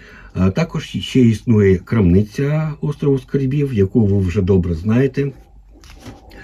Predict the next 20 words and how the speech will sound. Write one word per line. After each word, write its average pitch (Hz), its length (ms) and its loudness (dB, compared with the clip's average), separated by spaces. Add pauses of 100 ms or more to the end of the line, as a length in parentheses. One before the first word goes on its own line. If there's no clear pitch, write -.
(760)
Е, 98 340 2
отже, 101 720 2
посилання 104 460 0
на 92 100 2
цю 92 160 -4
крамницю, 98 460 2
якщо 95 340 2
хтось - 380 -2
не 90 80 0
знав, 120 360 -2
особливо 95 480 0
нові 90 260 2
підписники, 127 680 -2
ви 90 120 -2
зможете 87 360 -2
знайти 90 320 0
посилання 85 520 0
на 82 140 0
цю 87 160 -6
крамницю 113 640 0